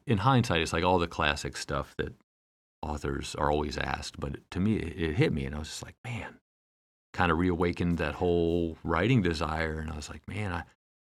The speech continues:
so after I left the trade show that night, I went to, <laughs> I, I went and did the cliche. I went to a Starbucks.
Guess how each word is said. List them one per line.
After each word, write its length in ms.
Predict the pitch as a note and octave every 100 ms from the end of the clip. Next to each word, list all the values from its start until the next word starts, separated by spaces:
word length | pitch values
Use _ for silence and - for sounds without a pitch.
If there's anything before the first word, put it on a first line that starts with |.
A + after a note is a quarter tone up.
| _
so 400 | - F2+ E2+ E2 -
after 300 | E2+ - F2+
I 60 |
left 180 | F2+ E2+
the 60 | F2
trade 280 | A2 A#2+
show 440 | A#2+ D#2+ D#2+ E2 E2 _
that 200 | D#2+ D#2+
night, 380 | E2 E2 F#2 D2+
I 60 | D#2
went 300 | D#2 E2 D#2 -
to, 460 | - E2 D#2 D#2 E2 _
<laughs> 120 | - - F2 D2+ _ _ _ _ _ _ -
I, 80 | E2 -
I 80 | E2+
went 180 | F2
and 80 | F2
did 140 | F2+ F2
the 80 |
cliche. 640 | - A2+ G#2+ - D#2 E2 G2
I 40 |
went 140 | F2 E2+
to 80 | F#2
a 20 |
Starbucks. 720 | - F2 E2+ E2+ A#2+ - -